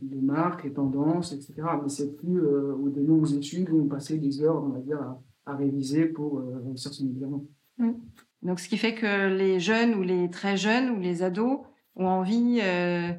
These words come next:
Speaker 3: de les suivre davantage, ces personnes-là, ou de devenir, euh, comme eux ?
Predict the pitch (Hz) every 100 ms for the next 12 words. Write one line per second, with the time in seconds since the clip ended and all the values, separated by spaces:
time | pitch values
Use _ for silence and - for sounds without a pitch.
0 | - _ - 165 185 180 180 - - 233
1 | 226 220 175 175 180 185 214 247 247 247
2 | - - 185 175 175 - 180 208 240 240
3 | 185 170 175 170 202 214 233 233 185 175
4 | 175 185 202 262